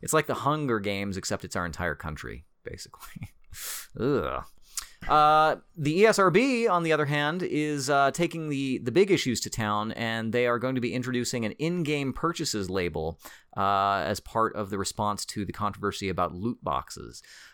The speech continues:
Uh, so what they're basically gonna be doing is there's gonna be a, a, uh, a new tag, so sort of like the violence, language, sexual content. There's gonna be one that talks about in-game purchases.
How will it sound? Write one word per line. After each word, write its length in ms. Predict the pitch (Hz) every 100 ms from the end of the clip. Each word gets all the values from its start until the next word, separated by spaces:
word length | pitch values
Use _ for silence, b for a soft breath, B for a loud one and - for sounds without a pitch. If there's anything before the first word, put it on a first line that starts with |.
| B
Uh, 340 | - 104 104 101
so 140 | -
what 80 | 139
they're 80 | 165
basically 320 | 165 175 165
gonna 120 | 156
be 100 | 139
doing 400 | 120 147 180 135
is 420 | 127 117 120 120 110
there's 140 | 113
gonna 120 | 131
be 140 | 127 123
a, 100 | 117 -
a, 300 | 120 113 110
uh, 240 | 107 104
a 20 |
new 380 | 113 143 160 156
tag, 520 | - 170 156 107 110
so 120 | 110
sort 180 | 107 123
of 80 | 110
like 220 | 113 104
the 80 | 101
violence, 560 | 104 127 127 123 120 -
language, 400 | 117 117 110 104
sexual 380 | 117 107 107
content. 440 | - 110 107 110 104 B B
There's 120 | - 135
gonna 100 | 180
be 80 |
one 160 | 170 156
that 100 | 139
talks 240 | 143 143 127
about 220 | 120 -
in-game 600 | 151 165 165 143 143 135
purchases. 680 | - 151 - 101 80 67